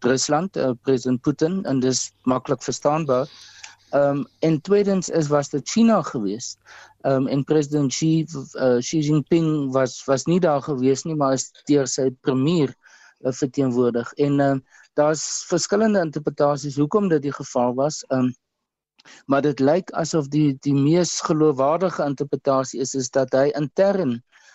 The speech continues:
eh, probleme ontwikkel het, eh, dat daar 'n byeenkoms was nou baie onlangs van sy veteraan voormalige presidente, Chinese presidente, en dat hulle hom ernstig gekritiseer het oor die Chinese ekonomie,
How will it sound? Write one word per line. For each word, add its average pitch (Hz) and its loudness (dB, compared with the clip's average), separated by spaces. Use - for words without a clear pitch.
eh, 143 0
probleme 156 2
ontwikkel 127 0
het, 147 -4
eh, 127 2
dat 131 0
daar 139 2
'n 143 -4
byeenkoms 147 0
was 135 0
nou 131 0
baie 135 0
onlangs 143 0
van 131 0
sy 135 2
veteraan 135 0
voormalige 139 0
presidente, 135 0
Chinese 135 2
presidente, 131 -2
en 156 2
dat 151 2
hulle 156 2
hom 151 -2
ernstig 165 0
gekritiseer 147 0
het 147 -2
oor 151 0
die 143 0
Chinese 143 0
ekonomie, 135 2